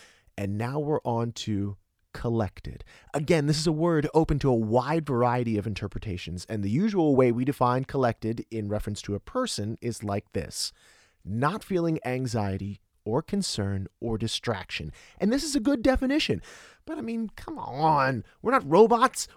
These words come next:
We feel anxiety. We feel concern. And we are riddled with distractions in the casting office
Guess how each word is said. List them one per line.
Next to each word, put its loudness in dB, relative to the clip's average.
We -2
feel 4
anxiety. 2
We 0
feel 2
concern. 0
And 0
we 2
are 2
riddled 4
with 0
distractions -4
in -4
the -2
casting -6
office -4